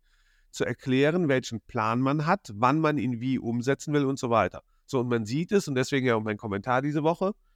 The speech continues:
äh, am Beispiel Karl Lauterbach und der Gesundheitspolitik und insbesondere für uns natürlich unser Thema Arzneimittel, Apothekenpolitik,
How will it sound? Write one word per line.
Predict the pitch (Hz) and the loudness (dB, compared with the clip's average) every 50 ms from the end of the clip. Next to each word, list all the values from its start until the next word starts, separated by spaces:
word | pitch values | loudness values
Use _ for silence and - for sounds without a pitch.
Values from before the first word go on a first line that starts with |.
| _ _ _ _ _ | _ _ _ _ _
äh, | 131 | -4
am | 131 - - 120 | -4 -2 0 2
Beispiel | 123 117 123 - - 127 | 2 2 2 2 -2 -4
Karl | - - 127 110 107 | -2 2 2 2 4
Lauterbach | 104 120 143 - 160 143 156 151 | 4 2 4 2 2 2 2 0
und | 147 135 | 2 0
der | 117 110 | 0 0
Gesundheitspolitik | 110 101 98 131 160 180 170 - - - 165 160 - - 151 | 0 0 0 2 2 2 0 0 0 0 0 0 0 0 -2
und | 131 120 123 - | -2 -2 -2 0
insbesondere | 202 196 202 - - 143 139 151 143 135 120 117 - | 0 0 0 0 -2 0 2 2 2 2 0 -2 -2
für | - 113 | -4 -4
uns | - 135 160 185 208 226 - - - - _ _ _ _ _ | 0 0 2 2 2 0 -4 -8 -16 -20 _ _ _ _ _
natürlich | - 123 - - 160 156 156 156 139 - | -8 -6 -2 0 0 2 2 0 -2 -2
unser | - 147 143 143 147 - | -2 0 2 2 2 2
Thema | - 147 135 135 147 135 - - | 0 -2 0 2 0 0 0 -2
Arzneimittel, | 113 110 - - 143 135 135 143 143 143 - - 120 | -6 -8 -4 0 2 2 2 4 2 0 0 0 0
Apothekenpolitik, | - 110 - 107 101 - 139 165 - 151 139 - 156 147 147 151 - - 170 185 | 0 0 -2 -4 -4 -2 -2 -2 -2 -4 -4 -2 -2 0 0 -2 0 -2 -2 -2